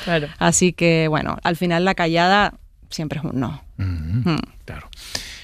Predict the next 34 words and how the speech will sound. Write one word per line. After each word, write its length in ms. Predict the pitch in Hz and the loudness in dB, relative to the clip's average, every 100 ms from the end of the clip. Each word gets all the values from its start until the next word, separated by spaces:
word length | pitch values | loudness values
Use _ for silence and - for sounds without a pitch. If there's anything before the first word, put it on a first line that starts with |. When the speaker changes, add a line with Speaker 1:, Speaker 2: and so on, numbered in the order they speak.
| - - | -16 0
Speaker 3:
Y, 300 | 170 120 107 | 4 4 4
mm, 340 | 98 87 82 76 - - - - _ _ _ - | 0 -2 -6 -10 -16 -20 -20 -20 _ _ _ -14
¿y, 260 | 165 233 | -12 -12
y 20 | |
cuál 240 | 170 156 151 | -2 2 4
es 100 | 123 | 4
la, 380 | 127 117 113 - - 190 262 | 4 4 2 -2 -10 -12 -6
la 160 | 117 113 | 0 0
estrategia, 540 | - 113 120 123 123 | 0 -2 -2 0 0
sin 140 | - 120 | -2 -2
contarnos 520 | 110 120 117 110 - | 0 2 2 0 -2
secretos, 480 | 123 107 98 - - | -2 0 -2 -4 -2
eh, 140 | 117 | 0
de, 120 | 98 110 - - - - | 4 2 2 -8 -10 -2
<laughs> 380 | - - 170 151 - - - - | 2 4 4 2 2 -2 -4 -4
de 260 | 175 117 107 | 0 2 2
tus 800 | - 117 101 98 92 87 82 - | 0 0 2 2 0 -2 -2 -2
habilidades 380 | 107 107 107 98 | 0 2 4 2
profesionales, 520 | - 95 98 98 90 - - - | 0 0 2 2 0 -6 -12 -8
cuál 160 | - 143 | 2 4
es 100 | 165 | 6
la 80 | 147 | 4
estrategia 680 | 127 131 113 127 - 113 117 - - - | 2 0 2 2 0 -2 -4 -6 -14 -6
o, 100 | - | 0
o 220 | 123 208 151 | 0 0 2
qué 140 | 156 | 2
gradación 600 | 165 147 135 113 143 131 | 4 4 2 2 2 2
sigues 300 | - 131 117 | 2 0 0
en 100 | 117 | 0
esas 200 | 107 107 | -2 -4
tres 220 | - 120 101 | -2 -2 0
veces 280 | 107 98 - | -2 -4 -4
que 80 | 87 | -6
insistes? 580 | 76 - - - - | -6 -10 -14 -14 -16